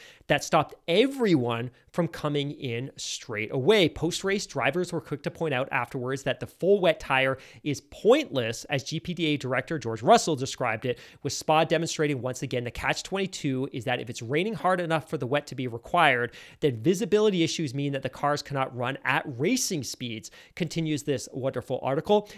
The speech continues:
The discussion prompted Pirelli to tout an idea had been pondering for a while of ditching the full wets and instead having a single super intermediate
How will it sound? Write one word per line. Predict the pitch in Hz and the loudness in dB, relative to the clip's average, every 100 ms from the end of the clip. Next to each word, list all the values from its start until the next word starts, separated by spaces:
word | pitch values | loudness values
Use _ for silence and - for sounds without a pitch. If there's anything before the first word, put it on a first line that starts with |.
| - | -6
The | 143 | -4
discussion | 139 - 208 196 | 0 2 2 2
prompted | - 180 180 | 0 0 0
Pirelli | - 165 151 175 | -4 0 0 0
to | |
tout | 165 - 147 | -6 -2 -2
an | - | 0
idea | 147 139 127 131 | 0 0 0 0
had | 120 131 | 0 -2
been | 127 | -6
pondering | - - 143 156 180 | -8 -4 -4 -2 -4
for | - 147 | -2 -2
a | 131 | -2
while | 110 120 | -2 -2
of | 135 123 - | -4 -8 -6
ditching | - 214 - 254 | -2 0 0 -2
the | 254 | -4
full | - 247 226 | 4 4 6
wets | 135 110 165 - - - - | 2 0 0 -6 -12 -20 -2
and | 175 | 2
instead | 170 156 - 180 | 2 0 2 2
having | 180 165 175 175 | 6 2 2 -2
a | 147 | -4
single | - - 180 170 165 - _ | -4 -2 0 4 4 2 _
super | - - - 240 277 247 208 - 190 | -14 -8 0 4 4 4 2 2 -2
intermediate | - 151 139 208 254 175 123 127 | -2 -4 -2 0 2 2 2 0